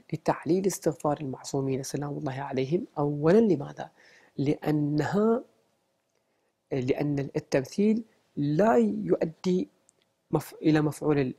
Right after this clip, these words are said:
ال-، القدوة والاقتداء وت-، والتأثر والتأثير في الآخرين. وثانيًا، خلاف سيرة الأئمة سلام الله عليهم التي كانت واضحة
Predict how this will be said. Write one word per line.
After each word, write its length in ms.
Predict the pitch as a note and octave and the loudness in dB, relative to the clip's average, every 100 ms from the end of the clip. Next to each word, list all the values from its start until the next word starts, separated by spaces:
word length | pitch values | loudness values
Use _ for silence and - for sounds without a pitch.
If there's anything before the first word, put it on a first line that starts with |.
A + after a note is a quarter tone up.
| _ - | _ -4
ال-، 260 | C3 - | -2 -2
القدوة 400 | - - C#3+ C3 - | -6 -2 0 0 -4
والاقتداء 520 | C3 - - - C3+ | -8 -8 -8 -2 -2
وت-، 240 | C#3+ - - - | -2 -8 -10 -8
والتأثر 560 | C#3+ - D#3 - C#3+ | -6 -6 -8 -4 -4
والتأثير 560 | C#3 - - D#3 C#3+ - _ _ | -4 -8 -2 2 2 0 _ _
في 120 | - | -4
الآخرين. 500 | C#3+ - - - - - _ _ _ _ - | -4 -4 -8 -8 -12 -16 _ _ _ _ -4
وثانيًا، 640 | C#3+ - G3 G#3+ A#3 G#3+ | -4 0 2 2 4 2
خلاف 520 | - C3 C3 E3+ - | 0 -4 -2 -2 -4
سيرة 340 | - E3 F3 - | -2 0 0 -2
الأئمة 360 | C#3 C#3 E3+ D3 | -6 -6 -8 -8
سلام 300 | - - - - | -8 -10 -16 -16
الله 120 | - | -14
عليهم 540 | C3 - D3 D3 F#3 - _ F3 | -12 -8 -6 -2 -2 -4 _ -2
التي 360 | E3 C#3+ C3 | 0 0 -4
كانت 560 | - - F3+ D#3+ - - _ _ _ _ _ | -4 -2 0 0 -4 -14 _ _ _ _ _
واضحة 580 | D3 C3+ C3+ E3 - D3+ | -2 -2 0 -4 -6 -12